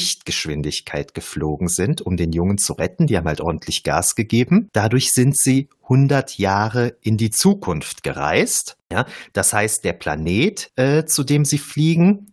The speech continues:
der bleibt in seiner eigentlichen Zeit, weil die aber eben fast Lichtgeschwindigkeit fliegen,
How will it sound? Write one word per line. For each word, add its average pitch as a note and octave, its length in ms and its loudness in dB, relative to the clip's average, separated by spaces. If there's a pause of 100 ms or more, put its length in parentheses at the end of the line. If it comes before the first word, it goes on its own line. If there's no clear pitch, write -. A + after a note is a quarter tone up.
(140)
der G2 120 4
bleibt A2+ 280 0
in G#2 100 -4
seiner F2 300 0
eigentlichen F#2+ 560 -2
Zeit, G#2 520 0
weil F2 160 0
die B2+ 300 0
aber G#2 320 -2
eben G2+ 240 0
fast - 360 -2
Lichtgeschwindigkeit - 960 -2
fliegen, G#2+ 600 2